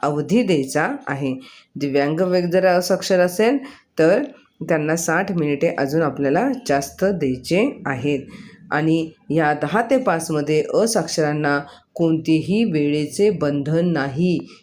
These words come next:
की नऊला, अकराला पेपर सुरू होणार आहे, मग सगळ्यांनी अकरालाच उपस्थित राहावे, अन्यथा तुमचा पेपर घेण्यात येणार नाही, असे बंधन नाही. ज्या वेळेस येतील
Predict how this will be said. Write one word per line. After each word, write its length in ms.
की 300
नऊला, 460
अकराला 380
पेपर 300
सुरू 200
होणार 220
आहे, 60
मग 100
सगळ्यांनी 420
अकरालाच 560
उपस्थित 320
राहावे, 280
अन्यथा 380
तुमचा 280
पेपर 300
घेण्यात 400
येणार 260
नाही, 360
असे 360
बंधन 480
नाही. 880
ज्या 240
वेळेस 580
येतील 440